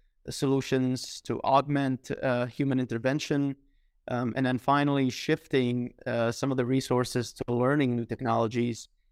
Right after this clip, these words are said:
um, and adapting new ways of doing business. Uh, so we've been seeing that over the last, uh, five, five years, and we're gonna continue to see that over the next five to ten years.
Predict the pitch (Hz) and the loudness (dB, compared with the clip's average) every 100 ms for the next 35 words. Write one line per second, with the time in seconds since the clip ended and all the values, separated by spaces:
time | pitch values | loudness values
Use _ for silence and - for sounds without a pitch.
0 | _ - 123 131 - 131 123 123 127 127 | _ -6 -4 -4 -4 -2 2 4 4 2
1 | 135 120 117 113 117 120 117 110 104 113 | 0 0 0 0 2 4 2 2 0 0
2 | 113 107 107 107 107 107 - - - - | 2 2 0 0 -2 -4 -8 -16 -20 -20
3 | - - 120 113 - 131 135 147 143 - | -20 -14 -6 -4 0 0 2 2 0 0
4 | 165 170 151 135 135 131 127 127 127 127 | 0 2 4 2 2 0 2 4 4 2
5 | - - _ 131 120 117 - - 131 131 | -4 -18 _ -4 -2 -2 0 4 6 4
6 | 127 127 _ - 127 123 127 135 131 120 | 2 -4 _ 2 2 4 2 2 0 0
7 | 120 127 123 113 - 131 123 120 - 127 | 0 0 -2 -4 0 2 2 0 -2 0
8 | 120 120 - _ _ _ - 123 117 117 | 2 0 -2 _ _ _ 0 2 2 2
9 | - - 107 101 - - 101 101 101 - | -2 0 0 0 -4 -4 -2 -2 -4 -8
10 | - | -18